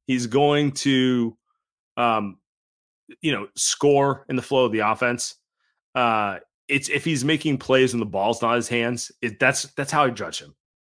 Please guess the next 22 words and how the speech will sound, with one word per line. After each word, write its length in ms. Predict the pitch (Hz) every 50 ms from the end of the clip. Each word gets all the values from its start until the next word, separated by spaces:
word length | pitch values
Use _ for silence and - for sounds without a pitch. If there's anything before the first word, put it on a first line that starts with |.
| _ - -
honestly. 480 | 113 101 98 95 - 120 113 117 117 _ _ _ _ _ _ - -
Like, 260 | 123 120 107 - - -
and, 200 | 127 123 123 117
and 160 | - 131 131
he 120 | 139 170
did. 260 | 170 233 196 - - - _ _ _ _ _ _ _ -
He 480 | - - 143 143 147 143 131 - _ -
rebounded 560 | 110 107 120 143 147 127 143 147 143 139 131 113
well, 400 | 113 120 123 123 123 123 127 -
and 160 | 113 113 113
to 100 | - 160
your 60 | 156
point, 320 | 160 - 127 156 156 104 - _ _ _ _ _ _ _ _ _ _ _ _ _ _ _ _ _ _
he 200 | - - - 143
made 280 | 135 147 160 160 135
De'Aaron 240 | 117 127 143 139 131
Fox 320 | 113 127 120 123 120 - -
uncomfortable 720 | - 117 117 - 113 113 107 - - 80 73 85 87 - _ _ _ _ -
for 60 | 120
the 60 | 110
most 260 | 95 90 90 - -
part. 240 | - 95 85 80 -